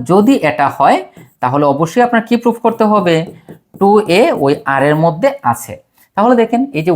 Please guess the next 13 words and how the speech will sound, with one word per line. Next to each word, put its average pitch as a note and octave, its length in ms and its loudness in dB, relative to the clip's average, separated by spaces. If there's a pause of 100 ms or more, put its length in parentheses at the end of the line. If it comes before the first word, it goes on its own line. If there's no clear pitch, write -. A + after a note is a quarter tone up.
ওয়ান, C#3+ 220 2 (140)
টু, F#3 100 2 (460)
এই D3+ 60 -2
যে D#3 80 -2
দেখেন B2+ 280 -6
ওয়ান, D3+ 200 2 (120)
টু G3 120 0
আমাদের C#3 340 0 (120)
এই D3 60 2 (160)
আর C3+ 80 0
এর D3 180 2
মধ্যে C#3+ 200 -2 (200)
আছে। G#3 240 -2